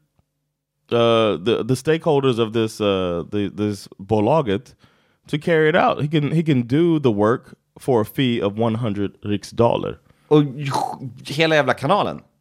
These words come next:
Speaker 2: Han gör det.
Speaker 1: And he's like, "I'll do it."
Speaker 2: Ja.
Speaker 1: And they were like, "Pff,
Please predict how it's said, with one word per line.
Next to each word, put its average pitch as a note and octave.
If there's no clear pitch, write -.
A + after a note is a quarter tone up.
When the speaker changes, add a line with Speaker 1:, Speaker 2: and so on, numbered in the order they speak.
Speaker 2:
Han F#3
gör F3+
det. A2
Speaker 1:
And D3
he's C3+
like, C3+
"I'll D3+
do D#3+
it." -
Speaker 2:
Ja. A2
Speaker 1:
And A2
they C#3+
were D3
like, A2
"Pff, -